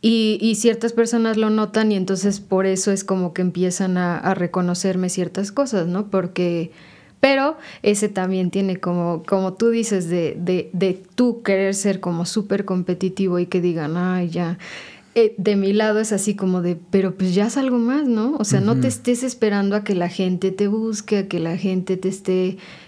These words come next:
Speaker 1: eh, encontrando cosas, ¿no? O sea, tú, tú ya haz algo". <laughs> O sea,
Speaker 2: Ujú.
Speaker 1: siento que también es ese como balance que se tiene que encontrar, ¿no? De que, bueno, sí, yo me estoy concentrando en mis cosas,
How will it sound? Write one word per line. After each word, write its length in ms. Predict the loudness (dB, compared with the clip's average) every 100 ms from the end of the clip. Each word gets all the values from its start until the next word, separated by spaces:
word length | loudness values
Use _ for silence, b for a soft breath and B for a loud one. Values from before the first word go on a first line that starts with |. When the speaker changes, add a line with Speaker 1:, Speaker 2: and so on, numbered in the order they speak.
| -4
Speaker 1:
eh, 720 | 0 2 0 0 -4 -8 -16 _ _
encontrando 840 | 2 2 2 0 2 2 2 -2 0
cosas, 420 | 0 0 -2 -2
¿no? 240 | 0 0
O 60 | -2
sea, 240 | -2 -4 -6 -4
tú, 260 | 0 0 -4 -8
tú 160 | 2 2
ya 300 | 4 2 0
haz 140 | 0
algo". 360 | 2 4 2 2
<laughs> 160 | 2
O 20 | 4
sea, 280 | 4 2
Speaker 2:
Ujú. 100 | 2 0 -2 0
Speaker 1:
siento 320 | 2 4 4
que 100 | 2
también 400 | 0 0 2 2
es 160 | 2
ese 300 | 2 2 0
como 280 | 0 0 2
balance 640 | 2 2 2 2 0 0 -2
que 120 | -2
se 160 | -2
tiene 280 | 0 0 0
que 100 | -2
encontrar, 500 | -2 0 0 0 0
¿no? 200 | 2 0
De 120 | 0 -2
que, 240 | 0 0
bueno, 300 | 2 2 2
sí, 220 | 2 2
yo 100 | 2
me 80 | 2
estoy 220 | 0 -2
concentrando 580 | -2 0 0 0 0 0
en 80 | 0
mis 140 | -2
cosas, 500 | -2 -2 0 -2 -2